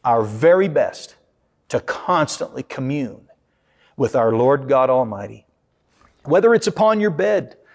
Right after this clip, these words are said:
whether it's as you awaken, whether it's as you're going through your day and doing your work, may the Lord find us communing with Him. And I trust that once a day minimum, you are finding time to put everything away, aside, turned off,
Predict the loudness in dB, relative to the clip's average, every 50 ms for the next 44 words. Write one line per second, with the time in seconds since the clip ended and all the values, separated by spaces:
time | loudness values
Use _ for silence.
0 | _ _ -20 _ _ 0 4 6 6 6 4 4 2 0 0 2 2 2 2 2
1 | 2 -2 -4 -4 -6 -10 -12 -12 _ _ _ _ _ _ _ _ _ _ _ _
2 | _ _ 0 2 2 4 4 4 4 2 2 2 0 2 2 0 -2 0 0 2
3 | 2 2 0 -2 -2 -2 -2 0 0 0 0 2 2 4 4 4 4 4 2 2
4 | 2 2 2 2 2 2 0 -2 -2 0 0 -2 -2 -4 -8 -18 _ _ -6 -2
5 | 0 0 2 2 2 2 2 2 0 0 -2 0 0 0 2 0 0 -2 -2 -8
6 | -12 -8 -6 -4 -2 -2 -2 -2 -2 -2 -4 -4 -6 -8 -10 -12 -14 -14 -16 _
7 | _ _ _ _ _ _ -20 -20 -20 -20 -20 -20 -8 _ -2 0 0 0 0 -2
8 | -4 -2 -2 -2 -2 -2 -6 -4 -4 -6 -6 -8 -14 _ -12 -4 -2 -2 -2 -2
9 | -2 -4 -4 0 2 2 2 2 2 0 0 -2 0 0 0 -2 -2 -4 -6 -8
10 | -10 _ _ -4 0 2 2 2 2 0 -2 -4 -4 -2 -2 0 -2 -2 -2 -4
11 | -6 -6 -8 -8 -6 -4 -4 -4 -6 -6 -10 -14 _ _ _ _ _ _ _ _
12 | -10 -10 -8 -2 0 0 0 0 -4 -4 -4 -2 0 0 0 0 -2 -2 -2 -2
13 | -2 0 0 0 0 0 -2 -4 -6 -6 -6 -6 -4 -4 -2 -2 0 0 0 0
14 | -2 -2 -4 -6 _ -6 -2 0 0 0 0 0 0 -2 -2 -4 -6 -10